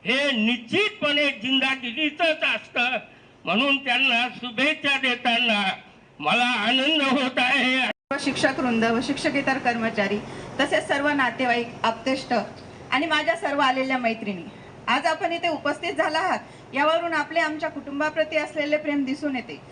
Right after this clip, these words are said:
Speaker 2: तसेच आपल्या येण्यामुळेच आजच्या या कार्यक्रमाला खरी शोभा आली आहे. त्यासाठी मी सौ शीला सुरेश गारडे, आमच्या या गारडे परिवारातर्फे आपले हार्दिक स्वागत करते आणि आभार न-,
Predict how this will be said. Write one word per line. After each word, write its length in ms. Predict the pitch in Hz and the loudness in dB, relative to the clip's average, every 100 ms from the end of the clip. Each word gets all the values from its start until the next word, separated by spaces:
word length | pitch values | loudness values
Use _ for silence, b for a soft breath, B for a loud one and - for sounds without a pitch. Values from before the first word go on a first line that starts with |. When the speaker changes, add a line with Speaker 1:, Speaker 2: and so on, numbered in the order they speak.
| B - | B -4
Speaker 2:
तसेच 240 | 262 311 311 | -2 0 2
आपल्या 320 | 247 285 277 | 0 0 0
येण्यामुळेच 520 | 277 302 294 339 311 | 2 2 4 4 4
आजच्या 300 | 254 - 294 | -2 -2 -2
या 100 | 294 | 0
कार्यक्रमाला 800 | 294 247 262 262 262 302 277 233 - | 2 2 2 -2 0 0 0 -2 -4
खरी 160 | 254 269 | -6 -6
शोभा 340 | - 262 285 | -4 0 2
आली 220 | 277 285 285 | 2 2 0
आहे. 240 | 302 233 | 0 -2
त्यासाठी 560 | 226 226 - 294 311 247 | -2 -2 0 -4 -4 -8
मी 200 | 254 - | -6 -4
सौ 200 | 311 330 | -4 -6
शीला 300 | 339 285 311 | -6 -4 -4
सुरेश 340 | 311 302 302 | 0 0 0
गारडे, 320 | 302 285 240 196 B B B | 0 0 -2 -6 B B B
आमच्या 260 | 214 277 320 | -4 0 2
या 100 | 311 | 2
गारडे 300 | 285 247 269 | 2 0 0
परिवारातर्फे 800 | 302 285 294 302 294 294 - 269 | -2 0 0 0 -2 -4 -2 0
आपले 240 | 247 269 | 0 0
हार्दिक 320 | 285 - 269 - | -2 -2 -4 -4
स्वागत 380 | 277 214 320 - | -2 0 0 -2
करते 280 | 254 226 226 | -8 -6 -6
आणि 260 | - 254 | -4 -2
आभार 340 | 254 240 320 302 | 0 2 0 0
न-, 140 | 262 | -2